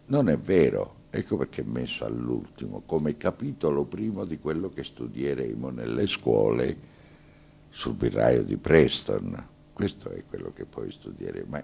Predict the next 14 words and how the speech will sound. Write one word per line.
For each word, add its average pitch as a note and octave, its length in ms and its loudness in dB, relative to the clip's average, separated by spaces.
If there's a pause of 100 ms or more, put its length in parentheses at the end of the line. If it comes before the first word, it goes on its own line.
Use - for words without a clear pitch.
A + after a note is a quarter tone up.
in - 120 -6
realtà A2 380 0
dietro A#1 560 -4
c'è - 240 -6 (160)
tutto - 380 -6
questo - 500 -4
che A1+ 340 -4 (100)
rappresenta A#1 800 -6
il A#1 80 -4
romanzo A1 540 -8
Il A1+ 60 -6
birraio G1+ 440 -8
di G1+ 120 -10
Preston. G#1+ 640 -10